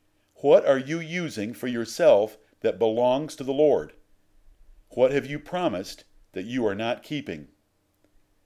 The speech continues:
Where will you worship this Sunday, the Lord's Day? How will you worship? How fervent and zealous will you be?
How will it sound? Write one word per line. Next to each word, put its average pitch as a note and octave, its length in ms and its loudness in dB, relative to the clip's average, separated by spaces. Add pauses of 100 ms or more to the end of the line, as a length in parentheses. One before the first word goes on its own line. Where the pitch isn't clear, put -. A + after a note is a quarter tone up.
(880)
Where G3+ 220 0
will F#3+ 120 -2
you D#3+ 200 -6
worship C#3+ 440 -2
this B2+ 220 -6
Sunday, F#2+ 520 -2 (440)
the A2+ 140 0
Lord's B2+ 420 0
Day? E2+ 400 -2 (800)
How D#3 240 2
will E3 140 2
you A2+ 180 -6
worship? G#2 500 -6 (800)
How G#2+ 200 0
fervent D3+ 520 0
and A2+ 160 -8
zealous A#2+ 420 2
will A#2+ 200 -4
you B2 160 -6
be? A2 400 -6